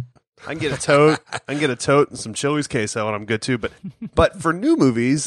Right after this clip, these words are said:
that would be fun. Like, people that you know, or if you could kind of reserve the theater for people you, you know, if, if you're worried about if people have actually been quarantining or whatever, you could, you know, people you,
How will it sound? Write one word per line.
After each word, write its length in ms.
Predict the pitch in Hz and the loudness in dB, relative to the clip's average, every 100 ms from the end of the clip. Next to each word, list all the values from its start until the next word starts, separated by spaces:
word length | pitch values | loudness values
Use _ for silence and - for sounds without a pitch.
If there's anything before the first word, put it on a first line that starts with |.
| - | 0
that 120 | 139 | 2
would 140 | 139 | 4
be 120 | 135 135 | 2 -2
fun. 440 | - 143 190 143 | -2 0 2 2
Like, 180 | 110 - | 0 -2
people 240 | 123 123 | -2 0
that 120 | 117 101 | 0 0
you 100 | 113 | -4
know, 240 | 104 107 | 0 2
or 220 | 107 98 - _ _ _ - | 2 -2 -6 _ _ _ -8
if 80 | |
you 80 | 104 | -6
could 100 | 101 | -4
kind 140 | - 113 | -2 0
of 40 | 101 | 0
reserve 280 | 98 101 | 0 0
the 80 | 95 | 0
theater 260 | 98 101 98 | 0 2 0
for 120 | 98 | -2
people 280 | - 98 98 | -6 -6 -4
you, 240 | 95 92 - | -4 -4 -8
you 80 | 101 | -10
know, 220 | 78 78 - | -8 -12 -14
if, 140 | - _ | -16 _
if 220 | 95 - | -18 -14
you're 80 | 87 | -10
worried 160 | 90 87 | -8 -4
about 240 | 85 82 _ _ _ _ - _ _ | -2 -4 _ _ _ _ -20 _ _
if 220 | 85 64 _ | -14 -14 _
people 240 | 90 - | -10 -6
have 80 | 85 | -8
actually 280 | 85 85 87 | -8 -8 -8
been 120 | 76 | -8
quarantining 540 | - 143 127 127 120 117 | 0 2 2 0 2 4
or 100 | 117 | 4
whatever, 340 | 117 117 107 | 4 4 2
you 140 | 98 | -2
could, 240 | 92 92 85 _ | -2 -4 -4 _
you 80 | - | -10
know, 80 | 85 | -8
people 260 | - 101 92 | -6 -6 -6
you, 240 | 85 82 | -8 -12